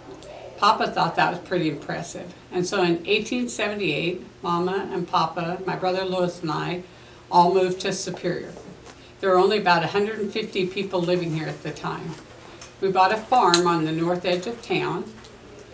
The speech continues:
and Papa bought a, a lot on Main Street to build a business.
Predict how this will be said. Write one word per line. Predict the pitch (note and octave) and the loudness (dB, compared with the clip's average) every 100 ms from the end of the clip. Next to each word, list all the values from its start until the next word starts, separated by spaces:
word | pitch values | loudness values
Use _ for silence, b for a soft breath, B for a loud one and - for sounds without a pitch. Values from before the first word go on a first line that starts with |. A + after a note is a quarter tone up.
| - | -6
and | E3+ E3+ F3 | 0 0 4
Papa | F3+ F3+ G#3 | 4 4 2
bought | F#3 F3+ F3 | 4 4 4
a, | E3+ F3+ - - | -2 -4 -10 -6
a | E3+ | -2
lot | E3 F#3 G3+ F#3 | 2 4 4 4
on | F3 E3+ | 2 4
Main | A3 C4+ | 2 0
Street | - E3+ E3 - | -2 -2 -4 -4
to | |
build | D#3+ E3+ D#3 | -4 -2 -2
a | |
business. | - E3+ D#3 E3 - - - | -2 -2 -2 -6 -8 -8 -10